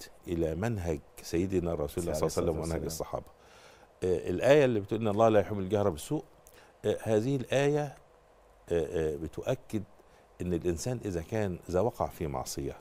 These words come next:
Speaker 1: والعياذ بالله ولم يره أحد، فعليه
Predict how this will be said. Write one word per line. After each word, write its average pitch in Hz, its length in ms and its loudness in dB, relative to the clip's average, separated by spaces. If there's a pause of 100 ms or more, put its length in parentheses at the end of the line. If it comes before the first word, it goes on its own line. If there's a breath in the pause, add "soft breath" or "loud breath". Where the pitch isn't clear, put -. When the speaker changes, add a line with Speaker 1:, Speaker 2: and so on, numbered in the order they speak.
(600 loud breath)
Speaker 1:
والعياذ 90 480 2
بالله 87 400 -2 (920 loud breath)
ولم 107 360 2
يره 110 440 0
أحد، - 260 -6 (100)
فعليه 98 460 -6